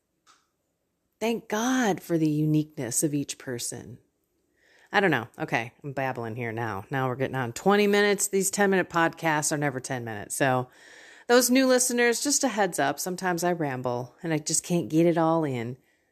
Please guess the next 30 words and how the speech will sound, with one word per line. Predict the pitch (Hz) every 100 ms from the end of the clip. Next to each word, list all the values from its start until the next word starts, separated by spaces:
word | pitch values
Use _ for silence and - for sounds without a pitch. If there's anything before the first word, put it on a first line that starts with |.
| _ _ _ _ _ _ _ _ _ _ _
And | 151
I | 156
repeat | 160 156 160
myself. | 135 120 - 110 -
And | 139
so | - 127 110
I'm | 135
going | 143 139 143
to |
stop | 160 214 320
repeating | 277 269 254 240
myself | 240 233 233 226 220 - _ _ _ _ - _ _ -
and |
I'm | 147
gonna | 139
<laughs> |
summarize | 135 180 165 160 147 143 -
it. | 139 113 -
Okay, | 143 156 _ 233
one | 127 185 247
more | 233 220
repeat. | 175 160 135 110 _ _ _ _ _ _ _
We're | 147
gonna | 139
summarize | 139 156 160 156 156
it | 160
again. | 151 123 - - _ _ _ _ _ _ _ _ _ _ _ _ -
Stop | - 139 143 -
judging | 170 160 180 165
people | 170 151 143 143